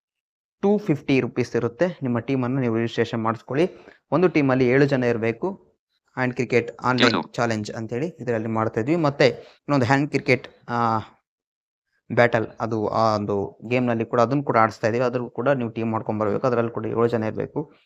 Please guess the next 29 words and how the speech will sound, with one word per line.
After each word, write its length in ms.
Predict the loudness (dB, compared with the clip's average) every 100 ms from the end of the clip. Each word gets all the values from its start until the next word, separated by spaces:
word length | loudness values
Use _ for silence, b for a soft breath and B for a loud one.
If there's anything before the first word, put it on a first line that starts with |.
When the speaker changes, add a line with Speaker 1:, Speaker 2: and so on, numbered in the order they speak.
| b b _ _ _
Speaker 1:
ಆ 80 | 4
ರೀತಿಯಾಗಿ 400 | 6 4 2 2
ನೀವು 160 | 2 0
ಟೀಮನ್ನ 340 | 2 2 2 -2 -4 -2
ಮಾಡ್ಕೊಂಡು 500 | -2 0 -2 -4 -4
ನಮ್ಮ, 200 | -2 2 2 0 -6 _
ನಮ್ಮ 200 | -2 0
ಹತ್ರ 180 | 2 0
ರಿಜಿಸ್ಟ್ರೇಷನ್ 560 | 0 -2 0 -2 0 0
ಮಾಡಿಸ್ಬೇಕು. 400 | 0 -2 -2 0
ರಿಜಿಸ್ಟ್ರೇಷನ್ 420 | 0 2 0 0
ಮಾಡಿಸ್ಲಿಕ್ಕೆ 440 | 0 0 -2 2
ನಾಳೆಯೇ 380 | 4 6 6 4
ಕೊನೆ, 440 | 2 -4 -4 -8
ಕೊನೆಯ 240 | -8 -4 -4
ದಿನ 180 | -4 -4
ಆಗಿರುತ್ತೆ. 800 | -2 -4 0 2 2 -2 -20 _ 0
ನಾಳೆ 200 | 4 4
ಬೆಳಗ್ಗೆ 340 | 4 2 2
ಒಂಬತ್ತು 360 | 2 4 2 2
ಗಂಟೆವರೆಗೆ 500 | 0 2 0 0 -6 _
ತಮಗೆ 220 | -8 -6
ಸಮಯಾವಕಾಶ 540 | -6 -4 -4 0 0 0
ಇರುತ್ತೆ. 280 | 0 2 2
ಹಾಗಾಗಿ 320 | 2 0 0
ಬೇಗ 180 | -2 -2
ಬೇಗ 180 | 0
ರಿಜಿಸ್ಟ್ರೇಷನ್ 440 | 2 0 0 -2 2
ಮಾಡಿಸ್ಕೊಳ್ಳಿ. 420 | 0 2 2